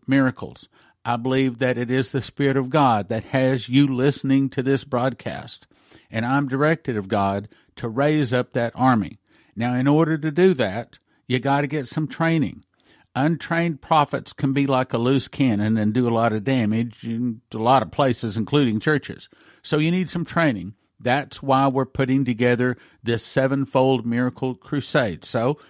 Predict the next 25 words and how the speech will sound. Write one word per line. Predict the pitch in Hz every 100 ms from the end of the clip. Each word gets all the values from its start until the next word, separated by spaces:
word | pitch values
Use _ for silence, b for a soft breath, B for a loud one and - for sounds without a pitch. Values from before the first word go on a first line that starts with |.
| b b
we're | 107
gonna | 127
talk | - 175 147
about | 143 135
that | 139 131
in | 104
a |
little | 117 120
bit. | 92 110 113
But | 120 -
first | 165 175 120
of |
all, | 123 123 127 b b b b b
I'm | 135 143
gonna | 170 165
read | 185 190 156
a | - 135
prophecy | - 135 - 120 - 107 123 _ -
that | 113 120
I | 147
was | 170 110
given | 120 104 101 120 _ b b b
by | 107
Bishop | 113 160 - -
Brooks, | 101 98 123 - - -